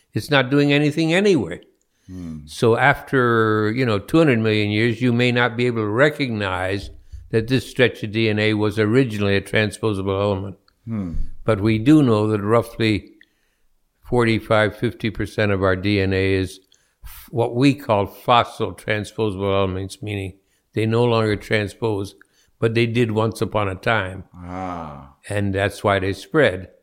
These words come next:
Speaker 2: Hmm.
Speaker 1: Uh, so yes, uh, then you have the remaining D N A. There's, uh, that's more complicated, but, uh, you have some very, very foolish, stupid molecular biologists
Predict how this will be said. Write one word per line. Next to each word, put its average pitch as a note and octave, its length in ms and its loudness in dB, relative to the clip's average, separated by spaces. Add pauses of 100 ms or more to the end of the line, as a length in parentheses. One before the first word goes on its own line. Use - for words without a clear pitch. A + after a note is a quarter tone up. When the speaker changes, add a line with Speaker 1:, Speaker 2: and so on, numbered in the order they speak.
(160)
Speaker 2:
Hmm. D#2+ 300 -16 (580)
Speaker 1:
Uh, G2 180 0
so A2 440 0
yes, C#3 560 2 (800)
uh, F#2 600 -4
then A#2 300 0
you A2 160 0
have G2+ 200 -2
the G#2 80 2
remaining B2+ 680 4
D A2 220 4
N G#2 140 2
A. G2+ 240 2
There's, G2 320 0
uh, F2+ 380 2 (800)
that's - 360 -4
more G#2 220 2
complicated, F#2+ 960 -4
but, F#2 240 -8 (880)
uh, F#2+ 160 -4
you B2 260 0
have A2+ 380 0
some A2 300 -2
very, C#3+ 360 6
very A2+ 380 4
foolish, G#2+ 600 0
stupid G2+ 500 -2 (580)
molecular A2+ 540 0
biologists G2 880 0